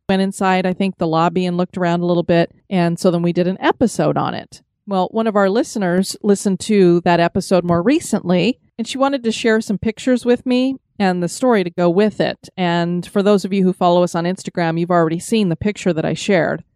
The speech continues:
She said, "Diane, I'm just now listening to the Winecoff Hotel fire, and it's all I can do to not cry.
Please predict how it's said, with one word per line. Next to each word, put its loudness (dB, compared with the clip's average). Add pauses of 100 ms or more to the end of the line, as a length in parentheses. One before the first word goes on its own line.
(160)
She -6
said, 2
"Diane, 0
I'm 2
just -2
now 2
listening 0
to -6
the 2
Winecoff 0
Hotel -2
fire, 0
and -2
it's -6
all 2
I 0
can 0
do 2
to -4
not -2
cry. 0